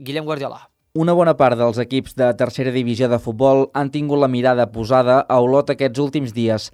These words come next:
Speaker 2: Una vintena de joves jugadors vinguts de molts països diferents han estat entrenant a la ciutat en la novena edició del Barcelona Futbol Tryout.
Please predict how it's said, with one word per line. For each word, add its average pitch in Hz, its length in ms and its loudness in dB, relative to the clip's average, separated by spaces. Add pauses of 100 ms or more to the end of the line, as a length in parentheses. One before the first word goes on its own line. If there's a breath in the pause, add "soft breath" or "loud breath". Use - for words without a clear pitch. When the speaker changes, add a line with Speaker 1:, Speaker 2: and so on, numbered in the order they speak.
(320 soft breath)
Speaker 2:
Una 160 160 0
vintena 151 400 0
de 151 80 6
joves 123 320 2
jugadors 123 540 2
vinguts 120 420 -4
de 123 80 0
molts 143 240 0
països 127 480 -2
diferents 135 680 -4
han 160 140 -2
estat 139 320 -2
entrenant 123 400 0
a 123 80 0
la 123 100 0
ciutat 143 460 -2
en 127 80 0
la 123 100 0
novena 123 380 0
edició 127 320 -2
del 147 160 2
Barcelona 135 560 0
Futbol 156 480 -2
Tryout. 117 560 0